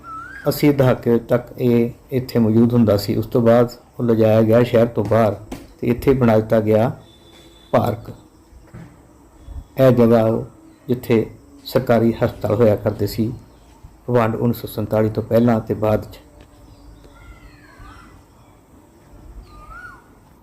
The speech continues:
ਤੇ ਦਸੂਹਾ ਸ਼ਹਿਰ ਦਾ ਨਾਂ ਦਸੂਹਾ ਕਿਵੇਂ ਪਿਆ, ਦੋ ਮਿਥਿਹਾਸ ਕੰਮ ਕਰਦੇ ਹਨ। ਇੱਕ ਦਸੂਹਾ, ਦਸਵਾਂ ਦਾ ਸ਼ਹਿਰ,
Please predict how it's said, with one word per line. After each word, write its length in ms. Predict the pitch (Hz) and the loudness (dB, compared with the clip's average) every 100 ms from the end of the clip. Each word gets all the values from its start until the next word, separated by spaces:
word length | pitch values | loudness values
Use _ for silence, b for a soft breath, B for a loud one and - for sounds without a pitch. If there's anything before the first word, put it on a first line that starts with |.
| _ _ _ _ - | _ _ _ _ -6
ਤੇ 60 | 139 | -2
ਦਸੂਹਾ 440 | 127 113 135 147 | 0 2 4 4
ਸ਼ਹਿਰ 280 | 143 135 139 | 4 2 2
ਦਾ 320 | 139 135 139 131 | 2 2 2 2
ਨਾਂ 320 | 117 113 123 | 2 2 2
ਦਸੂਹਾ 460 | 120 - - 135 - | 0 -6 0 2 2
ਕਿਵੇਂ 280 | 127 113 107 | 0 -2 0
ਪਿਆ, 300 | 113 104 107 - - - - - - - - 127 | -2 -2 -4 -14 -20 -20 -20 -20 -20 -20 -16 -12
ਦੋ 360 | 123 131 131 131 | 0 4 4 4
ਮਿਥਿਹਾਸ 440 | 127 127 120 107 | 2 2 2 0
ਕੰਮ 220 | 123 110 | -2 -2
ਕਰਦੇ 300 | 110 107 101 | -2 -2 -4
ਹਨ। 200 | 113 110 110 - | -4 -4 -8 -6
ਇੱਕ 460 | 123 123 - 123 131 - - 123 117 | -4 -4 0 2 0 -6 -8 -6 0
ਦਸੂਹਾ, 800 | 123 113 - - 123 123 113 - - - - - - - - 127 | 2 0 -4 0 4 4 2 -2 -16 -20 -20 -20 -20 -20 -10 -2
ਦਸਵਾਂ 340 | 139 - 135 | -2 0 2
ਦਾ 80 | 123 | 2
ਸ਼ਹਿਰ, 280 | 113 117 | 2 2